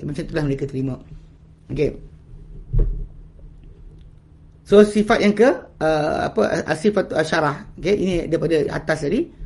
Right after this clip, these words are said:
Semua tu daripada kata-kata, uh, Al-Maqdasi. Yang bawah ni pula syarah, daripada, uh, Syekh Ibn Utsaimin, syarah. As-sifatur rabi'atu asyarata. Sifat yang keempat belas. Al-ulu,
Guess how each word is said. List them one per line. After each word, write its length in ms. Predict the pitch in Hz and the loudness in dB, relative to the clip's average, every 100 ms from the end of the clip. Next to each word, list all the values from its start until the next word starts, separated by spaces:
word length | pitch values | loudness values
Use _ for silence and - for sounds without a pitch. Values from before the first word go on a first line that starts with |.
| - | -16
Semua 240 | - - 165 | -8 -4 -2
tu 80 | 170 | 0
daripada 400 | 160 147 196 - | -2 0 -2 -2
kata-kata, 500 | - 143 143 139 220 - - - - - - - | -6 -4 -4 -2 -2 -4 -12 -20 -20 -20 -18 -8
uh, 80 | |
Al-Maqdasi. 800 | 139 156 151 147 143 185 269 - | -4 -2 -2 -4 -4 -2 -4 -6
Yang 120 | - 143 | -4 -2
bawah 140 | 165 165 | 0 0
ni 80 | |
pula 160 | 160 160 | -2 -4
syarah, 460 | - 143 202 - - - - - - - | -2 -2 -2 -6 -20 -20 -20 -20 -20 -6
daripada, 640 | 135 139 131 143 247 - - | -4 -2 -2 0 -2 -4 -8
uh, 80 | 123 | -8
Syekh 160 | - | -2
Ibn 80 | 143 | 0
Utsaimin, 380 | 139 147 143 131 - - | 0 0 0 0 -4 -12
syarah. 340 | - 139 131 - - - - - - | -8 -6 -6 -8 -16 -16 -14 -12 -4
As-sifatur 540 | 302 - 254 240 233 | -4 0 2 4 6
rabi'atu 560 | 220 226 202 208 202 196 | 8 8 6 4 4 2
asyarata. 720 | - 175 165 143 135 135 - - - - - | 0 0 0 -2 -4 -8 -12 -18 -20 -20 -10
Sifat 320 | - 160 156 | -4 -2 0
yang 160 | 156 156 | 0 2
keempat 340 | 220 196 156 131 | 2 2 0 -2
belas. 400 | 131 - - - - - - - | -2 -4 -14 -16 -18 -20 -10 0
Al-ulu, 640 | 156 160 175 202 269 285 | 0 4 8 10 10 8